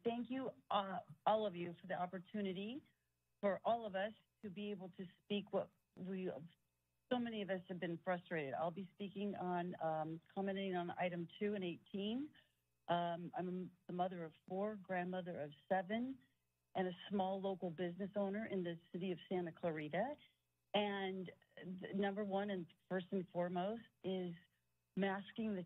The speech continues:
children. And I, I'm just gonna echo what everyone else has said. It, th-, it needs to stop. This is a ridiculous thing that has happened. The, um, and I also wanted to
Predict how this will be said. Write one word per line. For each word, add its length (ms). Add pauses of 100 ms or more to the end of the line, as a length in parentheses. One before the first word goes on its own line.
children. 380
And 160
I, 160 (100)
I'm 100
just 240
gonna 140 (120)
echo 280
what 180
everyone 400
else 220
has 100 (120)
said. 280 (500)
It, 140 (220)
th-, 180
it 160
needs 260
to 100 (120)
stop. 320 (160)
This 160
is 220 (1800)
a 60
ridiculous 640 (140)
thing 180
that 100
has 180
happened. 580 (300)
The, 340 (200)
um, 500 (680)
and 100
I 80
also 300
wanted 260
to 60